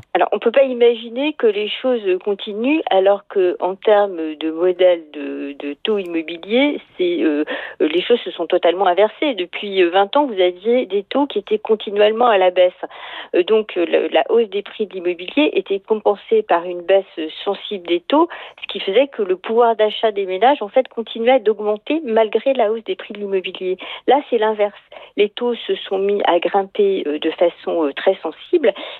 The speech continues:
et, euh, les, les prix, pour l'instant, n'ont pas encore suffisamment baissé pour redonner de l'air aux ménages. Donc, on se retrouve dans un goulet d'étranglement, ce qui fait que le pouvoir d'achat, euh, des ménages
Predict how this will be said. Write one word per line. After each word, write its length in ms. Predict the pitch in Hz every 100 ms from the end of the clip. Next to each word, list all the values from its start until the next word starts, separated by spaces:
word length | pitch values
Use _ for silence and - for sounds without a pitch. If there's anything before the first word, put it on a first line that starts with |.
| _
et, 280 | 202 214 196
euh, 220 | 170 160 156
les, 220 | 165 -
les 140 | 175
prix, 300 | - - 311
pour 140 | - 190
l'instant, 380 | 185 - 277
n'ont 160 | 247 185
pas 140 | -
encore 280 | 202 202 202 -
suffisamment 480 | - 208 190 185 180
baissé 560 | 170 196 180 - 285 330 _ -
pour 240 | 240 -
redonner 520 | 208 190 190 196 254
de 120 | 214 185
l'air 280 | 190 240
aux 80 | 208
ménages. 400 | 190 196 175 180
Donc, 140 | 175 175
on 60 | 185
se 120 | -
retrouve 440 | - - - 208 175
dans 160 | 156 165
un 80 |
goulet 300 | 165 190 220
d'étranglement, 680 | 196 175 - 170 175 190 320 - - - -
ce 60 | -
qui 100 | 190
fait 260 | 254 269 -
que 340 | 214 214 170
le 140 | 165
pouvoir 320 | 160 190 196 196
d'achat, 460 | 190 190 - 190
euh, 140 | 160 156
des 140 | 160
ménages 500 | 165 170 202 262